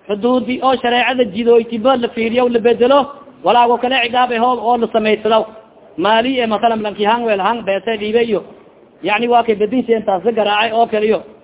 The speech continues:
Oo la saqobda iyo walaa sa ka bedel xuduudi ba. Iyo khamrada la beeciyo,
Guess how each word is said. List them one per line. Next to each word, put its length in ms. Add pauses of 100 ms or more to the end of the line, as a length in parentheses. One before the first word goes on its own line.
(280)
Oo 120
la 160
saqobda 420
iyo 140
walaa 300
sa 80
ka 180
bedel 300
xuduudi 340
ba. 120 (1200)
Iyo 160
khamrada 380
la 120
beeciyo, 440